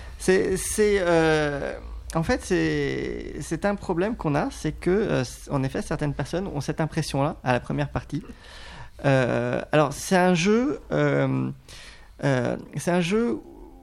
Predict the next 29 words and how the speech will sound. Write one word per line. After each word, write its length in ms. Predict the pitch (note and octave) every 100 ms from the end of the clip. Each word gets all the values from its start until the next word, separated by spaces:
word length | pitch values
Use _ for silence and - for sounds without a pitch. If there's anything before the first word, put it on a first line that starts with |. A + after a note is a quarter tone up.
| -
où 80 | F3+
il 60 |
y 40 | E3
a 180 | D#3+ - -
énormément, 840 | G#3 A3 A3 G#3 G3 G3 G#3 G#3 -
euh, 260 | D3 C3+ C3
de, 220 | B2 C3+
de 100 | B2
variations 520 | C3 D#3+ D#3+ D#3 -
d'une 160 | E3 C#3
partie 260 | E3 - D3+
à 60 |
l'autre, 300 | C#3 - - - - - - - - -
du 180 | C#3+
fait 420 | G3 G#3 A#3+ - - -
que 400 | - F3 F3+ G#3 - - - - - - -
il 140 | E3+
faut, 380 | - F3 F3+ F3+
euh, 280 | D3+ C#3+ C#3+
jouer 300 | C3+ F3+ G3
en 120 | D#3
fonction 460 | - D#3+ - F#3 F#3
de 120 | D3
ce 80 | -
que 80 |
les 120 | C#3 C3
autres 140 | C#3+
vont 120 | C3+
jouer, 200 | A#2+ B2